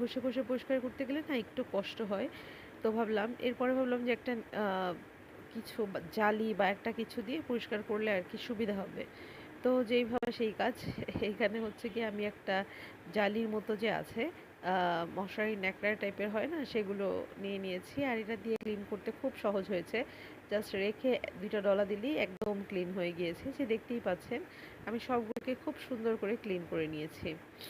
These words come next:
আর এই পাশে আমার এই পেঁপেটাও হয়ে গেছে সেদ্ধ করা। এখন আমি ডাল ঘুটনির সাহায্যে এটাকে একটু হচ্ছে আমি ম্যাশ করে নিলাম। আর পেঁপের রেসিপিটা আর কি দেখাবো, এটা তে-, উম, তেল, পেঁয়াজ, রসুন দিয়ে just বাগার দিয়ে দিয়েছি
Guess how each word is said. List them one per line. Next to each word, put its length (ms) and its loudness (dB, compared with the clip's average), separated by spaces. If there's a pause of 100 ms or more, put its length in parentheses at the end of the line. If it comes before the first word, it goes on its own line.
(340)
আর 220 6
এই 160 4
পাশে 240 0
আমার 220 2
এই 180 4
পেঁপেটাও 540 0
হয়ে 260 6
গেছে 240 0
সেদ্ধ 420 -2
করা। 260 0
এখন 240 -4
আমি 300 -2
ডাল 220 4
ঘুটনির 380 -4
সাহায্যে 340 0
এটাকে 240 -4
একটু 360 -4 (480)
হচ্ছে 520 2
আমি 400 0 (240)
ম্যাশ 280 2
করে 240 4
নিলাম। 320 0 (600)
আর 400 -2
পেঁপের 320 2
রেসিপিটা 440 2
আর 140 2
কি 80 0
দেখাবো, 320 2
এটা 160 2 (100)
তে-, 180 -2
উম, 460 -4
তেল, 340 4
পেঁয়াজ, 300 4
রসুন 400 0
দিয়ে 220 -2
just 320 0
বাগার 380 2
দিয়ে 160 0
দিয়েছি 440 -4